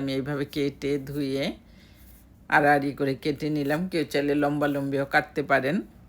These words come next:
এখন আমি যে বয়মটায় ভরবো, তার সিক্সটি পার্সেন্ট পানি মেপে নিয়েছি, দিয়েছি আগের মতো একটা স্টার মশলা, কয়েকটা গোলমরিচ, দারচিনি,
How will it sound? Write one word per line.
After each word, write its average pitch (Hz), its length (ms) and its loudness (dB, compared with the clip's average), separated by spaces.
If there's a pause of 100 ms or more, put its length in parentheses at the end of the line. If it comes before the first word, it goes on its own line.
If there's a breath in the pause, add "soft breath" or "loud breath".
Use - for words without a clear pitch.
(1500)
এখন - 240 -2 (120)
আমি 156 220 4 (1500)
যে 185 180 6
বয়মটায় 170 600 4
ভরবো, 156 320 2 (200)
তার 143 220 8 (960)
সিক্সটি - 420 -4
পার্সেন্ট 165 440 2
পানি 151 280 4
মেপে 156 240 -2 (120)
নিয়েছি, 156 340 -2 (140)
দিয়েছি 151 440 0 (280)
আগের 143 280 0
মতো 143 180 -2 (120)
একটা 135 160 -6 (160)
স্টার 143 320 0
মশলা, 139 380 -2
কয়েকটা 139 320 -4 (120)
গোলমরিচ, 139 600 0 (100)
দারচিনি, 139 680 -2